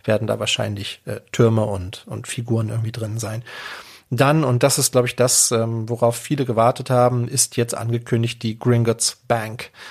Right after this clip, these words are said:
Also endlich kriegen wir eine große Bank, die man dann hoffentlich auch schön zu der Winkelgasse dann irgendwie dazustellen kann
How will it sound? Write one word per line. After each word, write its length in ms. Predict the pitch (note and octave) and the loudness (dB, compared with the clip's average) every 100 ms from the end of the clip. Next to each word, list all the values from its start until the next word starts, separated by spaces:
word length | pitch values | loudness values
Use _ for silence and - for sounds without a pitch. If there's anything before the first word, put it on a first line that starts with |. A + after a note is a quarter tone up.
| - | -6
Also 200 | - A2+ | -2 2
endlich 400 | A#2+ C3 B2+ A#2+ | 4 4 4 0
kriegen 280 | - A#2+ A#2+ | 0 0 2
wir 60 | A2+ | 2
eine 160 | A2 | 0
große 360 | G#2+ B2 C3 A2+ | 2 2 4 2
Bank, 380 | A#2 B2+ C3 - | 2 4 2 0
die 80 | A#2 | -2
man 180 | A2 | -2
dann 260 | A2 A2+ A2+ - - - | -2 -4 -6 -10 -20 -4
hoffentlich 500 | - C3+ C3+ A#2+ A#2+ | 0 2 4 2 0
auch 140 | A2+ - | -2 0
schön 420 | - B2+ B2 A#2+ | 4 6 6 4
zu 200 | - A#2 | 0 0
der 180 | A2+ A2 | 0 2
Winkelgasse 640 | C#3+ D#3 C3 - - A#2+ | 2 0 2 2 2 2
dann 260 | A#2+ A2+ A#2 | 2 0 -2
irgendwie 220 | A#2 A#2+ | -2 0
dazustellen 720 | A#2 A2+ E3+ D3 - A#2+ B2 | -2 -2 -2 -2 2 2 2
kann 360 | - A#2 A#2 | 0 0 2